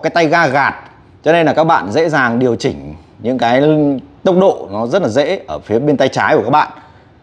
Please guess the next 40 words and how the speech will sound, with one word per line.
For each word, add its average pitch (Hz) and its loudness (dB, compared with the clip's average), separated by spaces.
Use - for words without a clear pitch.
À, 120 0
ngoài 139 2
ra, 165 0
cái 165 -2
hệ 160 0
số 143 -4
an 160 0
toàn 123 0
của 92 -6
nó 107 2
bao 147 2
gồm 120 -2
phanh 160 -2
dầu, 123 2
phanh 147 0
đĩa 175 4
dầu 123 2
trước 170 0
và 120 0
sau, 139 2
và 127 0
hệ 123 0
thống 127 -2
tự 139 0
cảm 92 -2
biến 123 2
là 139 2
khi 160 2
mà 123 2
chúng 123 -2
ta 139 2
bóp 170 0
phanh 151 0
thì, 117 2
à, 95 2
nó 104 -2
sẽ 127 -2
ngắt 147 -2
động 98 -2
cơ. 127 2